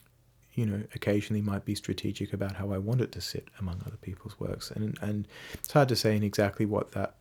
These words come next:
what way that, um, that influences the work itself, but it's definitely a factor, and it, it, it does, it does pull the work in a particular way. Um, on a sort of more,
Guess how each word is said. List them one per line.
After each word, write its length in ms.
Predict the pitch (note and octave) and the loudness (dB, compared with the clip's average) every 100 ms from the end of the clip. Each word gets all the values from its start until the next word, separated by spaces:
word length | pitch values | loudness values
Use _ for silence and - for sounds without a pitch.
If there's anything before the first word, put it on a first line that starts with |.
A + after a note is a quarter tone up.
| - | -2
what 440 | G#2 G#2 G#2+ G#2 | 0 2 2 2
way 320 | G#2 G2+ G2+ | 2 2 2
that, 300 | G2+ G2+ G2 - - - - - | 0 0 -2 -6 -16 -20 -20 -6
um, 560 | G2+ G2 F#2+ F#2+ F2+ G2 - - | 0 0 0 0 -2 -4 -10 -8
that 180 | G#2 F#2+ | -2 0
influences 540 | G#2 G2 G#2 G2+ - - | 0 -2 -4 -4 -4 -4
the 100 | G#2+ | 0
work 240 | G#2+ F#2+ | 0 0
itself, 360 | - - G#3 F3 | -4 -2 -2 0
but 140 | - A2 | -2 -4
it's 120 | - | -2
definitely 560 | A2+ G2+ A2 - G2+ | -2 -2 -4 -4 -2
a 60 | G2 | -2
factor, 400 | - F#2+ F2 - | -2 -4 -4 -6
and 160 | F#2 F#2+ | -6 -8
it, 80 | - - - | -12 -16 -16
it, 60 | - _ - | -16 _ -8
it 240 | G#2+ G2 | -8 -6
does, 520 | - G2 G2 - - - _ | -6 -6 -4 -6 -6 -12 _
it 180 | - G2+ | -10 -6
does 360 | - G#2 G2+ - D#3 - - | -4 -4 -4 -10 -14 -18 -10
pull 240 | - A2+ | -2 -2
the 80 | G#2+ | -2
work 360 | G2+ F#2+ F#2 F#2+ | -4 -4 -4 -6
in 80 | |
a 60 | F#2 | -6
particular 460 | - - G2+ G2 G2 | -6 -6 -6 -4 -2
way. 320 | G2+ D3 E3+ - - - - - - | -2 -2 -2 -8 -18 -16 -16 -18 -4
Um, 460 | A#2 A#2+ A#2 A2+ A2+ - - - - - - - - - - | 2 4 4 2 0 -6 -20 -18 -16 -16 -18 -18 -18 -10 4
on 140 | B2+ | 6
a 100 | A#2+ | 8
sort 200 | - D3 | 8 8
of 80 | A#2 | 8
more, 640 | A#2 A#2 A2 G#2+ G#2 G2+ | 6 6 8 8 6 2